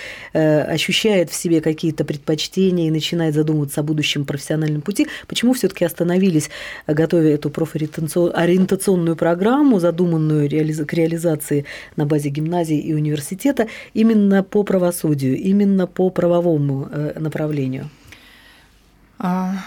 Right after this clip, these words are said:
Speaker 2: в основе жизни нашей и жизнедеятельности, и в быту, и на работе, и когда мы приходим в магазин, э, все-таки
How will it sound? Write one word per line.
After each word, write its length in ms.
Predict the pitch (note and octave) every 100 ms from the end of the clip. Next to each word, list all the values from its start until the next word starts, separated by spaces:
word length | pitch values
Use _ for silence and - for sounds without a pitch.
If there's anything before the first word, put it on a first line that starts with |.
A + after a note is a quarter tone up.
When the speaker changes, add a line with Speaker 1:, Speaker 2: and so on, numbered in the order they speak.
| - - -
Speaker 2:
в 140 | G3+
основе 440 | A#3 - C#4 B3+ A#3+
жизни 480 | C4+ A#3+ G#3 G3 F3+ E3+ F3 -
нашей 680 | G#3 G3+ F#3+ - F#3 F3 E3+ E3 - - - -
и 100 | G3+
жизнедеятельности, 1200 | G#3+ A3 A3+ G#3 G#3+ G#3 F#3 F3+ F3 E3+ - F3
и 260 | - A3+
в 60 | A3
быту, 640 | G#3 G#3+ G#3+ F#3+ F3 E3 -
и 320 | G3+ G#3 G3+
на 160 | F#3+ F#3
работе, 640 | G3 F#3+ F#3+ E3 D#3+ F3
и 320 | - G#3 G3+
когда 260 | G3+ G3 A3
мы 140 | G#3+
приходим 460 | G3+ G#3 A3+ G#3 G3
в 20 |
магазин, 640 | G3+ F#3+ G#3 A3 B3+ B3+ B3 - - - -
э, 240 | F3 F3
все-таки 720 | G3 - C4+ G#3 G#3 G3 F#3